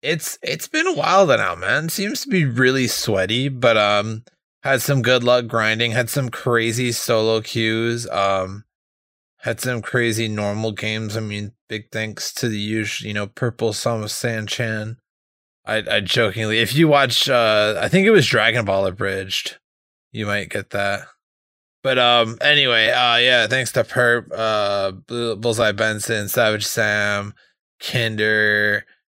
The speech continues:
Agent, tons of ranked, finally got up to a plat.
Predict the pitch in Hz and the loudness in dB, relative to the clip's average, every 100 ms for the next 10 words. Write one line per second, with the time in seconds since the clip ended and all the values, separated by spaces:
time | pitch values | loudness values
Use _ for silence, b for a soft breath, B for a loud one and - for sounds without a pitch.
0 | _ 113 113 107 107 110 107 104 104 104 | _ 0 2 2 0 2 2 0 -2 -4
1 | - _ _ _ _ _ _ _ - 120 | -10 _ _ _ _ _ _ _ -6 -4
2 | 110 107 101 101 104 110 - 110 107 107 | -2 -2 -2 -2 -4 -6 -4 -4 -2 0
3 | 104 104 - 98 - 107 104 104 | 0 -2 -4 -8 -8 -6 -4 -4